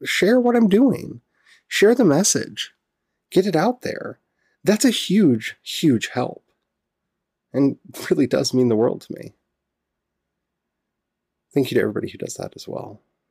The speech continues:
That's it for today. Tomorrow we're going to probably be ending our discussion of redefinition with a Fiction Friday episode of,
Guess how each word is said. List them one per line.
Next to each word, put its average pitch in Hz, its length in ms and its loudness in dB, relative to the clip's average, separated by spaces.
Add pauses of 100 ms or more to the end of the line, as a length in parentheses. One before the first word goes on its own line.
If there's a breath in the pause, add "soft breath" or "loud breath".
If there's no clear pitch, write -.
(1600)
That's 135 240 0
it - 160 -2
for - 160 -6
today. 107 320 0
Tomorrow 147 440 2
we're 135 200 4
going 123 300 0
to 117 120 -4
probably 170 480 2
be 123 240 -4
ending 107 460 2 (100)
our 90 420 -2 (300 loud breath)
discussion 101 560 -2
of 90 200 -2
redefinition 98 840 -2
with 120 220 -4 (880)
a 107 80 -2
Fiction 135 400 0
Friday 143 460 0
episode 127 480 2
of, 120 160 0